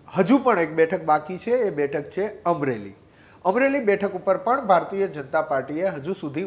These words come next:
ઉમેદવાર જાહેર નથી કર્યા અને કદાચ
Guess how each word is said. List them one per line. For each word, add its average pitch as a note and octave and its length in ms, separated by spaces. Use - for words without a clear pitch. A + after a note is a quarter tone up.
ઉમેદવાર C3 400
જાહેર C3+ 320
નથી A#3+ 340
કર્યા A#2+ 380
અને E3 160
કદાચ G#3+ 380